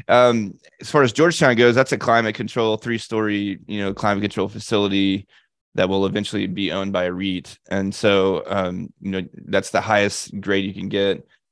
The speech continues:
Looks kinda, it looks more like a hotel than it does a storage facility.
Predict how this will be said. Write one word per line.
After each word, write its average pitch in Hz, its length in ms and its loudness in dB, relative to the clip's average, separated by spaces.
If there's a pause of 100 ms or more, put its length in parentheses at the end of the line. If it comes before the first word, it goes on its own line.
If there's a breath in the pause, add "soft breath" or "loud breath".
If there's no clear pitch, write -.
Looks 101 200 -4
kinda, 98 260 0
it 104 60 2
looks 117 180 0
more 110 80 2
like 104 140 2
a 95 60 -2
hotel 101 440 -2
than 98 80 -2
it 92 80 -8
does 98 160 -2
a 85 80 -10
storage 98 320 -6
facility. 123 480 -2